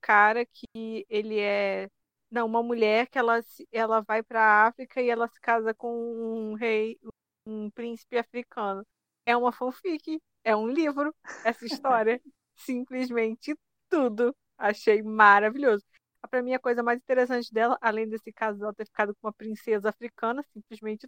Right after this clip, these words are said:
Speaker 1: tudo, realeza, é esse negócio de D J de pago-,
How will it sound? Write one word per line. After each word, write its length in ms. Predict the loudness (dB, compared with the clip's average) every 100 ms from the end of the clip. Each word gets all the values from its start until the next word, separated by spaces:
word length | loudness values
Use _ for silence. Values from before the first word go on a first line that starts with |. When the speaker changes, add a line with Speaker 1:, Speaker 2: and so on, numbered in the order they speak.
| _
Speaker 1:
tudo, 220 | -6 -4
realeza, 640 | 0 0 2 0 -2 -4 -10 _ _ _ _
é 280 | -2 0 -2 -6
esse 160 | -8 -8
negócio 360 | -2 0 0 -4
de 160 | -8
D 180 | -6 -6
J 280 | 4 4 4
de 120 | 0
pago-, 360 | -2 -2 -2